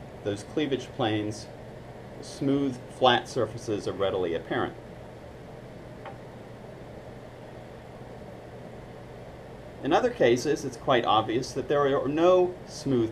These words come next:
planar surfaces. There are no cleavage planes or smooth breaks within the mineral.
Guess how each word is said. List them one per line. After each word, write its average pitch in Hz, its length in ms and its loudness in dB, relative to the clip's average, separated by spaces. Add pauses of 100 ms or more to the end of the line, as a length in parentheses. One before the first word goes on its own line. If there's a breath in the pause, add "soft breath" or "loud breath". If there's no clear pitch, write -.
planar 90 320 -2
surfaces. - 520 -10
There 120 120 4
are 113 60 4
no 139 320 6 (300)
cleavage 120 500 2
planes 98 400 -2
or 95 80 2
smooth 107 420 -2 (120)
breaks - 360 0
within 80 220 -6
the 78 80 -8
mineral. 95 380 -4